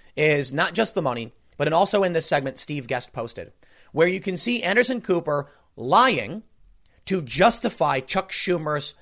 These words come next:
policy of appointing this czar. Anybody who's being honest would say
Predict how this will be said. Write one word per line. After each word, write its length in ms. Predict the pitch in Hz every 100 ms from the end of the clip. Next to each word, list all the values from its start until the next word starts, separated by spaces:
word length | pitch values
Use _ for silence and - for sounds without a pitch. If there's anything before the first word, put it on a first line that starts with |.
| - _
policy 600 | - 175 165 - 92 73 - - _ _ _ -
of 160 | 139
appointing 420 | 131 151 147 139
this 160 | 131 117
czar. 320 | 123 104 80 - _ _ - _ _ _ _ _
Anybody 400 | 160 233 202 214
who's 160 | 214 156
being 220 | 196 180
honest 260 | 156 151
would 140 | 143 131
say 420 | 143 135 123 123